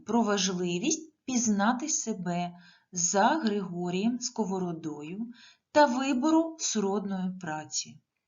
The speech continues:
Сродна праця приносить щастя, додає сил, потрібне робить неважким, важке непотрібним. Бо ж з людиною Бог.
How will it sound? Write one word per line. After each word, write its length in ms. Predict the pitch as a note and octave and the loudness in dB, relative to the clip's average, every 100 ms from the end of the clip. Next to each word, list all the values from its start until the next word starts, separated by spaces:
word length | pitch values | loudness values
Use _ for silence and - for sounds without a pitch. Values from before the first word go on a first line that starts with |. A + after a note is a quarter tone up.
| _ _ _ _ _ _ _ _ _ _ | _ _ _ _ _ _ _ _ _ _
Сродна 640 | - - A#3 C#4+ B3 A3+ | -6 2 4 6 6 6
праця 580 | A3 G#3 G#3 E4 F#4+ A3 | 6 2 2 2 0 -2
приносить 680 | F#3+ G#3 G#3 G3+ F#3 - F#3 | 0 0 2 0 -2 -2 -2
щастя, 800 | - - G3 C#4+ - - E3+ D#3 - _ - | -2 0 0 2 0 -2 -8 -12 -18 _ -10
додає 560 | F#3 G3+ F#3 F#3+ A3 D#4+ | -4 0 0 0 0 0
сил, 600 | - - G3 F#3 F#3 - _ _ _ _ _ - | -2 -2 -2 -2 -6 -14 _ _ _ _ _ -2
потрібне 680 | B3+ B3 C#4 D4 A#3+ B3 A#3 | 0 2 2 4 6 8 6
робить 400 | B3 A#3 B3 A#3 | 4 2 2 4
неважким, 840 | A3+ A#3 A#3 - - F3+ D#3 - _ _ - | 4 4 0 -4 -6 -6 -6 -10 _ _ -8
важке 680 | F3 F3+ - - A3+ E4+ - | -4 -2 -2 0 -2 -2 -8
непотрібним. 960 | D#3 F3 G3+ F#3+ F#3+ D#3+ D#3+ D#3+ D#3 D#3 _ _ _ _ _ _ - | -6 -6 -6 -8 -6 -6 -6 -8 -12 -16 _ _ _ _ _ _ 2
Бо 200 | G#3+ - | 6 8
ж 120 | - | 8
з 120 | F#3+ | 6
людиною 720 | G3 F#3+ G3+ C#4 D4 B3+ A3+ | 4 4 6 6 6 6 6
Бог. 500 | F#3+ E3+ E3+ - - | 4 0 -2 -4 -12